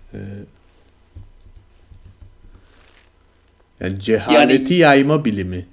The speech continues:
Speaker 1: diye çeviriyorlarmış.
Speaker 2: Heh, güzel.
Speaker 1: Hemen baktım şimdi. E,
Speaker 2: Çok,
Speaker 1: yani
Speaker 2: bu arada çok çabuk
Speaker 1: cahilliğin
Speaker 2: bakıyorsun ya, harika.
Speaker 1: Ha?
Speaker 2: Çok çabuk bakabiliyorsun yani. Buna da yıllar boyunca bayağı bir şey yaptım.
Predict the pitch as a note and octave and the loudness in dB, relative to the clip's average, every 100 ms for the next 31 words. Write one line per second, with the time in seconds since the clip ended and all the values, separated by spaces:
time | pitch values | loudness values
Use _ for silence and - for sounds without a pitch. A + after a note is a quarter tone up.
0 | _ - G2 F#2 F#2+ F#2 F#2 F2+ F2+ F#2 | _ -8 -8 -6 -6 -6 -4 -4 -4 -12
1 | F#2+ - A#2+ A2 G2+ G2+ G2 G2 - A2 | -18 -8 -4 -2 -2 -4 -10 -12 -16 -16
2 | F#2+ F#2+ F3 - _ - - - - - | -12 -12 -12 -16 _ -20 -20 -20 -20 -8
3 | G#2+ G#2 G2+ G2+ - F2 - B2+ B2 A#2 | 0 0 0 -4 -10 -18 -14 -2 2 4
4 | D3 C#3 C3+ C#3+ C#3+ D#3 D3+ B2+ E3 A#2+ | 4 6 6 4 2 2 2 0 2 0
5 | - G#2+ G#2 G#2+ A#2 A2+ A#2+ D#3+ - _ | 0 -2 -4 -2 0 0 0 -2 -4 _
6 | _ - - - _ _ _ - F#3+ F#3+ | _ -20 -20 -20 _ _ _ -2 0 4
7 | G#3 G3 F#3+ D3 C#3+ C3 B2 B2 A#2+ A#2+ | 4 4 2 2 0 2 2 0 0 4
8 | A#2+ A#2+ C#3 E3 D3 C3 C3+ C#3 C3+ C3+ | 4 2 -2 0 2 4 4 4 2 -4
9 | B2+ C3 C3 B2+ B2 B2+ - - A#2 A#2 | -4 0 2 2 0 -6 -8 -6 -2 0
10 | G#2+ - - | 0 -6 -18